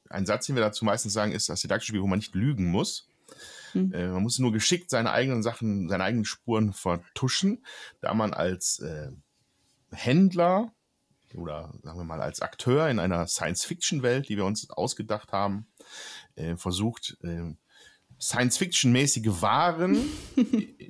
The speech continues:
Speaker 1: zu erwerben und zu bekommen und zu ertauschen und zu stehlen, ähm, halt abhängig von dem, welche Rolle man am Anfang bezogen hat. Also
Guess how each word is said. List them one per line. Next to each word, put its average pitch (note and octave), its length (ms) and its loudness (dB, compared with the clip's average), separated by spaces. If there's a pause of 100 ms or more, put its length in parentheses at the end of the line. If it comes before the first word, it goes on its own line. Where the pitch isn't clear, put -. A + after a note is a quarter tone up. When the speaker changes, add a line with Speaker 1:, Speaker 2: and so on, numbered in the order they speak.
(240)
Speaker 1:
zu C3 200 2
erwerben A#2 840 4
und D3+ 160 0
zu - 120 -6
bekommen B2 420 0
und C3 100 0
zu - 140 -2
ertauschen A2 680 -2
und A#2 200 -4
zu F2+ 180 -6
stehlen, A2+ 720 -2 (680)
ähm, C3 500 2 (100)
halt A2 240 -2
abhängig C#3+ 360 2
von A2+ 160 2
dem, C#3+ 460 2 (140)
welche G#2 300 0
Rolle G#2+ 200 2
man A2+ 380 2 (200)
am F2+ 120 0
Anfang F2+ 260 0
bezogen D#2+ 420 -6
hat. - 240 -14
Also - 280 -12